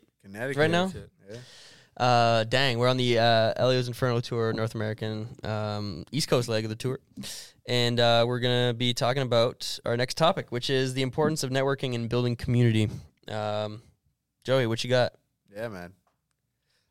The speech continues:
Speaker 1: I would say, I would say this. I wouldn't be where I'm at now if it wasn't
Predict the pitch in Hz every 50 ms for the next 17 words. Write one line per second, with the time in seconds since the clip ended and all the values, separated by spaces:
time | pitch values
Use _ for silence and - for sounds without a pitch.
0 | _ - 113 139 160 147 - - - 120 117 110 107 98 90 82 _ _ _ _
1 | _ _ _ _ _ _ _ - 127 131 - 131 113 107 117 107 82 - - -
2 | - - _ _ _ _ _ - 120 131 135 143 139 127 120 127 127 123 113 101
3 | - _ _ _ _ _ 110 110 117 117 113 110 107 101 101 - 98 98 95 92
4 | 90 90 87 92 90 90 92 92 90 87 92 87